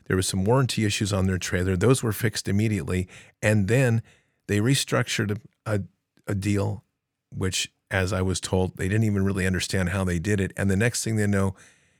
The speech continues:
Wednesday, they picked up their new trailer, and now they have enough room for their whole family. They're comfortable, and they're back doing great things.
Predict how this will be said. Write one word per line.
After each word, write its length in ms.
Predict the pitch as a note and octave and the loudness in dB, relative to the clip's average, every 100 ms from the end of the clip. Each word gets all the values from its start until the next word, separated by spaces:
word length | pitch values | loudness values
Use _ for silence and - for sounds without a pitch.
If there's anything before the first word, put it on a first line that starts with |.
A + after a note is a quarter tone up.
| _ | _
Wednesday, 520 | - G2 C3 A#2+ G2 F#2 | -2 2 2 2 -2 -2
they 160 | - | -4
picked 280 | - A2 - | -2 -4 -2
up 160 | G#2 - | -4 -2
their 100 | G#2 | 0
new 160 | G2+ | 0
trailer, 440 | F#2+ - G2+ G2 F#2 | -2 0 2 2 0
and 260 | - F#2+ | -2 0
now 180 | G2 G2+ | 0 0
they 120 | G2+ | -2
have 180 | F#2 G2 | -4 -4
enough 320 | F#2+ F#2+ - | -2 -4 -2
room 140 | F#2+ F2 | -4 -2
for 100 | F#2 | -2
their 120 | F2+ | -4
whole 200 | - F2+ | -2 -4
family. 500 | - G#2+ G#2 G#2 G2 - - - | -2 0 2 2 -2 -6 -20 -4
They're 120 | E2+ | -2
comfortable, 760 | C#2+ - A#2 A2+ A2+ G#2+ G2 - - - | -2 0 0 0 -2 0 -2 -4 -18 -4
and 140 | F#2+ | 0
they're 120 | F#2 | 2
back 320 | F#2 G2 F#2+ - | 0 -2 -4 -4
doing 360 | F#2+ F#2 F2+ F2 | -2 -2 -2 -4
great 280 | E2+ E2+ | -4 -6
things. 300 | - F2 E2 | -6 -6 -6